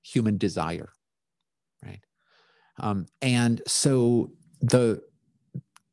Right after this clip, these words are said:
that's why fear of punishment is really important.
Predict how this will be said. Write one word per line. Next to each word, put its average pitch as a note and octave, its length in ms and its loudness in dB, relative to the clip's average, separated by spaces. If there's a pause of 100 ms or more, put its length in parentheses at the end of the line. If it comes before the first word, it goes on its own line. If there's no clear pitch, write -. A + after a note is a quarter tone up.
(200)
that's C#3+ 260 2
why A2+ 160 2
fear B2 300 0
of G#2 120 -2
punishment A2+ 480 -4
is G2+ 140 -4
really G2+ 240 -4
important. F2 560 -8